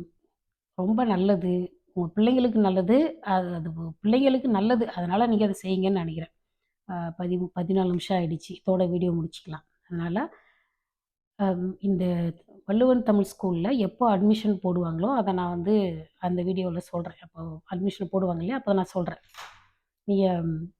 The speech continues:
அப்ளை பண்ணிக்கலாம். புதுசா வர்றவங்க. அப்புறம் வந்து, ம், அ, புக்கெல்லாம் கொடுப்பாங்க.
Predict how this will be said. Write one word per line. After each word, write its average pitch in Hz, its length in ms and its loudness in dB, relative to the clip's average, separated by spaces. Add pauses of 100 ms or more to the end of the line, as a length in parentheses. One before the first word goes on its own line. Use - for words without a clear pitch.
(180)
அப்ளை 185 260 -4
பண்ணிக்கலாம். 165 460 -4 (200)
புதுசா 190 220 -6
வர்றவங்க. 165 640 -4 (1120)
அப்புறம் 180 300 -2
வந்து, 208 340 2
ம், 170 360 -2 (720)
அ, 190 180 2
புக்கெல்லாம் 196 440 -2
கொடுப்பாங்க. 175 480 -2